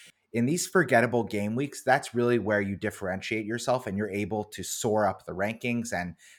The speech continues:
to get massive green arrows because everyone else is going low. So you can go big. So that's what this manager did.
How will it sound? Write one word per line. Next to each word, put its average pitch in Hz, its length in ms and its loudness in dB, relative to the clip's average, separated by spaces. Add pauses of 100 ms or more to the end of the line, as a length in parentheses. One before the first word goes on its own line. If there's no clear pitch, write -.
(120)
to 101 140 -4
get 98 320 -2
massive 101 520 0
green 101 280 -4
arrows 90 360 -4
because - 300 -10
everyone 131 380 2
else 127 240 2
is 113 100 -6
going 113 340 0
low. 143 380 2 (240)
So 90 300 -8 (100)
you 123 140 -2
can 127 180 -2
go 120 160 4
big. 87 420 -4
So 87 300 -6 (400)
that's 127 260 6
what 127 160 2
this 123 200 0
manager 110 380 2
did. 104 320 -2